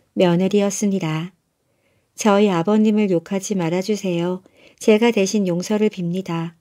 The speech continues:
스님은 여자가 주는 쌀을 받고 나서 이렇게 말했습니다. "한 가지 일러줄 말이 있으니 귀담아 들으시오. 내일 정오에 댁 뒤뜰에서 물이 솟구쳐 나올 것입니다.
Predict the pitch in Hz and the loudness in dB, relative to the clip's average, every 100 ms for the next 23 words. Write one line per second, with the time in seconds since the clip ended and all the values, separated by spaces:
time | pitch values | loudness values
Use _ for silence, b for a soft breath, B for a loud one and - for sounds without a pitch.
0 | _ _ _ _ _ _ _ _ _ - | _ _ _ _ _ _ _ _ _ 0
1 | 240 226 233 226 214 175 170 202 214 208 | 4 6 6 4 2 2 0 -2 -2 -2
2 | 202 190 196 220 214 214 208 190 196 185 | -2 -4 -2 -2 0 0 -2 -4 -4 -2
3 | 175 170 165 165 165 175 311 185 196 196 | -2 -2 -2 -2 -4 -6 -2 0 0 0
4 | 214 185 156 175 - 190 175 156 160 165 | -2 -2 -2 -4 -4 -6 -4 -4 -6 -8
5 | _ _ _ _ _ _ _ _ - 202 | _ _ _ _ _ _ _ _ -2 0
6 | 196 185 175 170 170 170 170 175 175 170 | 2 0 2 0 2 0 0 -2 -2 -2
7 | 175 170 - 175 160 160 - 175 170 170 | -2 -4 -6 -4 -4 -4 -6 -2 0 0
8 | 165 175 170 165 - 160 151 - b b | 0 0 -2 -4 -4 -6 -6 -12 b b
9 | b b 226 208 202 202 208 196 190 185 | b b 2 6 6 4 0 -2 0 0
10 | 180 180 185 175 - 175 - 175 170 170 | 0 -2 -2 -4 -4 -4 0 0 0 -2
11 | 170 170 170 170 180 165 170 170 175 170 | -4 -2 0 -2 -4 -4 -6 -4 -4 -2
12 | 165 165 170 165 180 170 165 156 | -2 -2 -2 -2 -2 -4 -4 -8